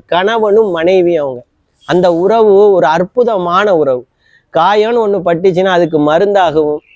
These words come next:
மனசுல ஒரு வலி அப்படின்னா அதுக்கு ஆறுதலாகவும், தங்களுடைய இச்சைகளை தீர்த்து கொள்வதற்கு, அரவணைத்து கொள்வதற்கு ஒரு அற்புதமான உறவாகவும்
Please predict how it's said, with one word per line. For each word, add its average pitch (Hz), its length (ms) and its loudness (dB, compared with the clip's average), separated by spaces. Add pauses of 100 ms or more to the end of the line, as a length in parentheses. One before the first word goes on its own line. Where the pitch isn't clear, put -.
(120)
மனசுல 208 500 0
ஒரு 165 200 2
வலி 196 420 0
அப்படின்னா 160 300 0
அதுக்கு 156 420 -4
ஆறுதலாகவும், 147 880 -2 (1040)
தங்களுடைய 220 840 2
இச்சைகளை 214 600 2
தீர்த்து 214 440 -2
கொள்வதற்கு, 190 540 2
அரவணைத்து 202 720 0
கொள்வதற்கு 175 500 0
ஒரு 160 120 0
அற்புதமான 170 680 -2
உறவாகவும் 156 840 0